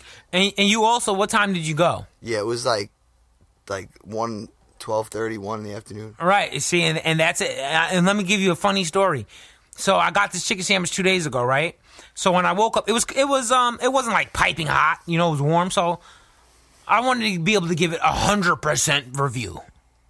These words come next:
Speaker 1: I mean, my answer still ain't gonna change from what I previously said.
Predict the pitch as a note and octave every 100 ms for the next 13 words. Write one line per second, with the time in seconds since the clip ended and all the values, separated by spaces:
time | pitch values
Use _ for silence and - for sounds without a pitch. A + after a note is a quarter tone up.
0 | _ _ _ _ _ _ - F#3+ G3+ F3+
1 | D#3+ F#3+ G3+ G#3 G3 - F3+ D#3+ C#3 B2+
2 | D3 D3+ B2+ C3 A2+ C#3+ D3 A2+ A2+ A2
3 | A2 G2 E2+